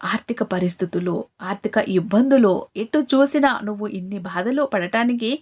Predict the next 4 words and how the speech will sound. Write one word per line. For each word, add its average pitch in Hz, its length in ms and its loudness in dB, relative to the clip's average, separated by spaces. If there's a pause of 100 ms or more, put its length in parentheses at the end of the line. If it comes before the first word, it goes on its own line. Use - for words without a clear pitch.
(520)
కొన్ని 180 260 -4 (100)
కారణాలన్నవి 208 760 0 (300)
ఉంటాయి 185 340 -4
బిడ్డ. 175 220 -2